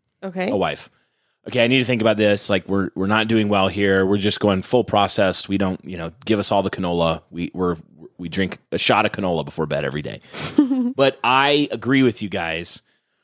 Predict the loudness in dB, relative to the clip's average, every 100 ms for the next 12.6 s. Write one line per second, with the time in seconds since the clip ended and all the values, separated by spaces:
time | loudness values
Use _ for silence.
0 | _ _ _ -2 2 4 2 2 2 2
1 | 2 0 -2 -2 -2 -2 -2 0 2 4
2 | 4 4 0 -4 -2 -2 -2 0 0 0
3 | -4 -8 -6 -6 -6 -2 2 4 2 0
4 | 0 2 2 0 -2 0 0 0 0 -2
5 | 0 -2 -2 -4 0 0 2 2 2 2
6 | -2 0 2 2 2 -2 -8 -8 -2 -2
7 | 0 0 2 2 0 -6 -20 -20 -16 0
8 | 2 4 0 -6 _ _ _ 0 0 -2
9 | 2 4 4 2 -4 -8 -8 -8 -6 -4
10 | -2 -4 -8 _ _ _ 0 4 4 2
11 | 0 2 2 2 0 2 4 2 2 0
12 | 2 2 0 -2 -6 -12